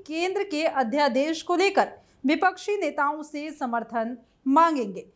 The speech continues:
मुलाकात के बाद तेजस्वी यादव ने केंद्र सरकार पर खूब निशाना साधा। जहां भी बीजेपी की सरकार नहीं है, उन्हें परेशान कर रही है, ये लोकतंत्र पर खतरा है, संविधान बदलने की कोशिश हो रही है।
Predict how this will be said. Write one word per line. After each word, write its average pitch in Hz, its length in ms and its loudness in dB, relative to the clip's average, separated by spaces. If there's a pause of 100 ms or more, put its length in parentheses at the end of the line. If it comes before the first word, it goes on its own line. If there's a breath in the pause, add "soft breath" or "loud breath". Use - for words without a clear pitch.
(240 soft breath)
मुलाकात 403 460 4
के 415 80 -6
बाद 359 240 0
तेजस्वी 294 460 -8
यादव 285 300 -2
ने 302 180 -6
केंद्र 262 380 -2
सरकार 262 480 0
पर 277 220 -4
खूब 262 280 -6
निशाना 247 500 0
साधा। 269 380 4 (380 loud breath)
जहां 339 400 6
भी 349 160 0
बीजेपी 311 400 -4
की 311 180 -4
सरकार 269 420 2
नहीं 247 340 -6
है, 277 200 -2
उन्हें 254 340 -6
परेशान 254 540 0
कर 247 160 0
रही 240 240 -2
है, 285 320 4 (200 loud breath)
ये 349 160 6
लोकतंत्र 349 640 4
पर 302 220 4
खतरा 294 500 4
है, 294 440 0 (100)
संविधान 330 560 2
बदलने 277 380 0
की 285 200 -4
कोशिश 262 480 -2
हो 339 160 2
रही 311 220 2
है। 240 220 4